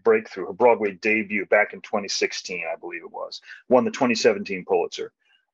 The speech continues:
Um, Sweat, every, Lynn Nottage is famous for the amount of research and detail that she puts into her scripts. So to tell this story about workers in Reading, Pennsylvania,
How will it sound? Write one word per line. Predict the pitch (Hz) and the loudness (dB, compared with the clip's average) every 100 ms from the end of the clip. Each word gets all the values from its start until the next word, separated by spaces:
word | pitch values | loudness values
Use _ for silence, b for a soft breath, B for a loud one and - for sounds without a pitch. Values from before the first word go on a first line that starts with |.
| - | 2
Um, | 101 85 85 _ _ _ _ _ _ _ _ - _ _ - | 4 4 0 _ _ _ _ _ _ _ _ -20 _ _ -12
Sweat, | - 196 220 - _ - | -4 4 4 4 _ 6
every, | 214 240 254 220 - - | 6 6 0 -2 -8 -10
Lynn | 233 - 147 247 233 | -10 0 4 6 8
Nottage | 226 196 151 151 | 6 6 2 -2
is | 120 | -2
famous | - - 180 175 107 - | -4 0 0 2 0 -2
for | - 117 | 2 4
the | 113 110 | 4 0
amount | 107 120 127 117 | 2 2 2 0
of | 92 98 | -4 -2
research | 135 131 - 98 - - | 0 2 2 2 0 -8
and | 101 95 98 | -10 -8 -4
detail | 123 131 - 101 90 92 | -2 -2 0 2 0 -2
that | - | -2
she | - | -2
puts | 113 139 107 - | 0 0 0 -2
into | 120 113 107 | -2 0 0
her | 104 | -2
scripts. | 98 - 104 - - - B B B | -4 0 0 0 -8 -14 B B B
So | - 139 123 | 4 4 4
to | - 131 | 0 -4
tell | - - 220 196 | 0 2 4 4
this | 156 143 | 2 -2
story | - 160 151 90 87 - | 2 6 6 6 2 0
about | 110 107 104 107 | 4 4 4 4
workers | 143 127 104 104 | 2 2 -2 -2
in | 98 | 2
Reading, | 127 127 113 | 2 2 -2
Pennsylvania, | 117 110 101 107 107 95 87 | -4 -2 0 2 2 -2 -4